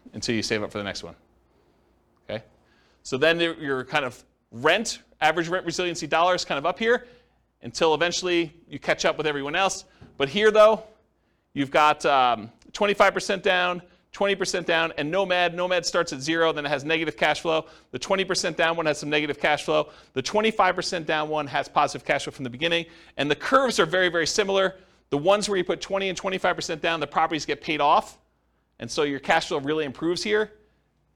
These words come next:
And they go up here. And then the Nomad one takes a little while to pay off 'cause you're doing them a year at a time.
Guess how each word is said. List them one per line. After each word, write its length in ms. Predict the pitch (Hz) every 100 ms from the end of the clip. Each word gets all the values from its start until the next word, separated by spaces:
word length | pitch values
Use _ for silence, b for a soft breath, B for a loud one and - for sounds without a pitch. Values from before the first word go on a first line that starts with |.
| _ _ _ -
And 120 | 123
they 60 | 127
go 140 | 143
up 80 | 143
here. 260 | 185 196 190
And 100 | 147
then 120 | 143 139
the 80 |
Nomad 320 | 139 170 170 156
one 160 | 156
takes 240 | 151 147 156
a 40 |
little 140 | 143
while 240 | 139 135 131
to 80 | 127
pay 140 | 139
off 160 | 127 -
'cause 160 | 113
you're 80 | 120
doing 220 | 120 135
them 100 | 127
a 40 | 123
year 220 | 123 131
at 60 | 113
a 40 |
time. 260 | - 92